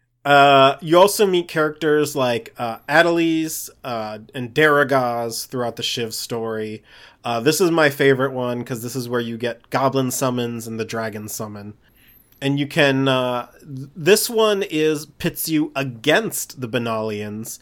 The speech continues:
You have to stop House Denise, which is one of the seven major houses of, uh, of Benalia, uh, who run a colony on Shiv. You have to stop them from whatever they're plotting. They basically don't like the,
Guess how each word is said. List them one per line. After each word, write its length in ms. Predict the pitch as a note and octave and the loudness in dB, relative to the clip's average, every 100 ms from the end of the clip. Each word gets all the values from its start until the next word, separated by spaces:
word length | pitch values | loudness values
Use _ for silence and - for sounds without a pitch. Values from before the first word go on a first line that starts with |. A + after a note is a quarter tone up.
| - - _ | -20 -20 _
You 120 | C3 | -6
have 180 | C3+ C3+ | -2 -2
to 80 | - | -4
stop 720 | - - - G3+ F3 B2+ - _ | -6 -6 0 0 0 -6 -14 _
House 360 | - - C3+ - | -8 -4 -2 -4
Denise, 680 | - B2+ D#3 C#3+ A#2 A#2 - | -6 -2 0 0 -4 -8 -10
which 220 | B2 - | -12 -10
is 100 | A#2+ | -10
one 140 | A#2+ A#2 | -6 -6
of 120 | A2 | -6
the 220 | A2+ A2 | -8 -8
seven 1040 | G#2+ - B2 A#2 A2+ A2 G#2+ A2 _ C3+ C3+ | -10 -6 -6 -4 -8 -8 -10 -14 _ -20 -18
major 420 | B2+ B2 A#2 A2+ | -8 -6 -6 -10
houses 680 | G#2 A#2+ A2+ A2+ G#2 G2+ - _ | -8 -6 -6 -8 -14 -14 -18 _
of, 440 | A#2 G#2 G#2 G2+ | -12 -10 -14 -16
uh, 280 | G#2+ G2+ G2+ - | -16 -14 -16 -16
of 240 | A2+ G#2 - | -18 -18 -16
Benalia, 640 | - A#2 E3+ D3 A2+ G#2+ - _ - - - _ | -8 -2 0 0 -4 -8 -14 _ -20 -20 -20 _
uh, 260 | B2+ A2+ G#2+ - | -10 -8 -8 -8
who 180 | D3 C3+ | -2 -2
run 400 | A#2+ C3 B2+ C3 C3 | 0 0 0 -2 -6
a 180 | A#2 G#2 | -6 -6
colony 640 | - G#3+ A#3+ D#3 A#2+ A2+ | -2 0 2 2 0 -6
on 200 | A#2 G#2+ | -8 -8
Shiv. 560 | G2+ - A#2 A2 G#2 - _ - _ - | -6 -4 -4 -6 -8 -14 _ -20 _ -2
You 80 | D#3 | -2
have 100 | - | 0
to 60 | D#3+ | -4
stop 340 | - D3 D3 | 0 0 -2
them 540 | C#3+ C3 C#3 C3+ B2+ A#2+ | -2 0 4 2 0 -6
from 460 | - B2 A#2 A#2 | -4 -2 -2 -6
whatever 600 | C3 C#3 D3 D3 D3 C3 B2 | -10 0 2 6 4 4 0
they're 200 | A#2+ A2+ | 0 -2
plotting. 640 | - A#2 G#2 F#2+ F#2+ G#2 | -4 -4 -4 -10 -20 -12
They 120 | A#2 C3 | -4 -2
basically 680 | B2+ B2 - C3 B2 A2+ | 0 -2 -4 -8 -8 -8
don't 320 | G#2+ C3+ C3 C3 | -4 -2 -2 -2
like 340 | A#2 A#2 A#2+ | -2 -2 -4
the, 240 | A2+ G#2+ | -6 -6